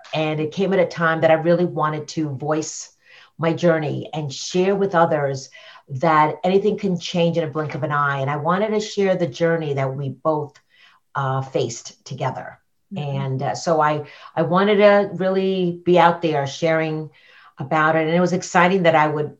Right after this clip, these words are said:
Speaker 1: actually be a co-author. So
Speaker 2: Mm-hmm.
Speaker 1: that was awesome as well. And, uh, so it was, it's been a real great experience. And I hope that it can make a difference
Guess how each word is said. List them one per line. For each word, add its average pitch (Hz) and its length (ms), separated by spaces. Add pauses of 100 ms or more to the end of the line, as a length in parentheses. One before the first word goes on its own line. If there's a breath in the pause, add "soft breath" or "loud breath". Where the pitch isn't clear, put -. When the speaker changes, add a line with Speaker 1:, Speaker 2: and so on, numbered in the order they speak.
Speaker 1:
actually 160 380
be 151 200
a - 60
co-author. 165 880 (420 loud breath)
So 185 120
Speaker 2:
Mm-hmm. 131 80
Speaker 1:
that 165 300
was 180 160 (100)
awesome 143 420
as 139 180
well. 139 600
And, 151 320
uh, 160 60
so 180 260
it 190 100
was, 196 280
it's 214 180
been 254 180
a 226 60
real 185 380
great 175 200
experience. 160 880 (420 soft breath)
And 156 480
I 175 160
hope 175 460
that 156 500
it - 160
can 165 100
make 165 160
a 156 100
difference 151 540